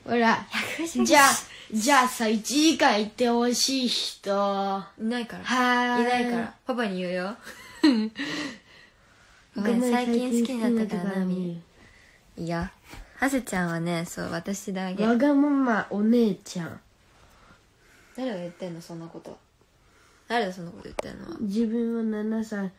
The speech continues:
Speaker 1: 年下の妹いるけど、めっちゃ可愛い。
Speaker 2: ひろぽんか。ね、やっぱさ、年下っていうか、年下っていうか、年が離れてるからね、可愛いんですよ。
Speaker 1: あー、そういうこと？
Speaker 2: こんな弟さん。弟くんいてもいいよ。はーい。
Speaker 1: やった。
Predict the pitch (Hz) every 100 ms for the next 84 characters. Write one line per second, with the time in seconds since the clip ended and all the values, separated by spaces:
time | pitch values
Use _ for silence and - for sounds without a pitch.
0 | _ _ _ _ - 214 - 214 190 -
1 | - 208 208 202 196 - 196 214 208 208
2 | 202 185 180 175 170 165 - 254 220 175
3 | 165 - _ _ _ _ - - - -
4 | _ 202 202 - - 208 202 - 196 185
5 | 202 214 - 269 269 269 - - 220 -
6 | 196 - 240 269 262 220 - 202 294 220
7 | 190 208 233 - 175 - - - 196 -
8 | 196 233 254 185 - - 240 247 - -
9 | 302 453 571 587 539 494 381 - 370 359
10 | - 370 - - - - - - - -
11 | 254 254 247 240 240 247 - - - -
12 | 233 240 302 294 277 269 285 294 233 247
13 | 247 190 190 196 202 - 233 240 240 247
14 | 190 175 170